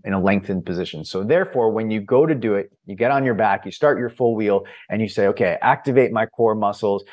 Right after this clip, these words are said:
tuck my tailbone." You are probably in a crunched position, and you're, what that means, I should just lay it out for you, is that you're flexed in your spine, which means the front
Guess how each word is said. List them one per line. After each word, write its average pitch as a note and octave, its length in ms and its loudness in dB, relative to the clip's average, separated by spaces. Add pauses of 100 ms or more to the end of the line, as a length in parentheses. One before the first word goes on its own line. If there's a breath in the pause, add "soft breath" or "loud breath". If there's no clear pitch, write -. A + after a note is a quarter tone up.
(140 loud breath)
tuck D3 240 0
my A2+ 100 0
tailbone." G2 500 0 (280 soft breath)
You B2 500 0
are A2+ 100 2
probably C#3 540 0
in A2 60 -2
a G#2+ 140 -4
crunched - 480 -2
position, G2+ 500 2 (240 soft breath)
and A2+ 180 0
you're, G#2 320 2
what G#2+ 200 -2
that D3 220 0
means, G2+ 380 -2
I E2+ 60 0
should F2+ 200 -2
just - 240 -4 (120)
lay A2+ 220 0
it G#2+ 60 2
out A2+ 220 0
for F#2+ 80 -6
you, E2 220 -4
is F2+ 120 -2
that G2+ 120 2
you're G#2 120 4
flexed - 480 0
in B2 120 2
your G#2+ 100 2
spine, F#2 520 0 (100)
which G#2+ 200 0
means A#2 220 0
the A2+ 80 2
front - 480 0